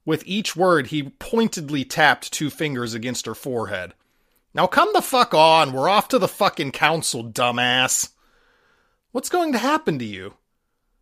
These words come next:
Rochelle looked down at Max's hand. "Well, they'll probably extract my magical essence and give it to Betty White. That's how she keeps chugging along, you know.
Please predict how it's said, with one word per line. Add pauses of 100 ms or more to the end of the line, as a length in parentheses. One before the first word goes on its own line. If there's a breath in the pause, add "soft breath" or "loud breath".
(180)
Rochelle
looked
down
at
Max's
hand. (500)
"Well,
they'll
probably
extract
my
magical
essence
and
give
it
to
Betty
White. (180)
That's
how
she
keeps
chugging
along,
you
know.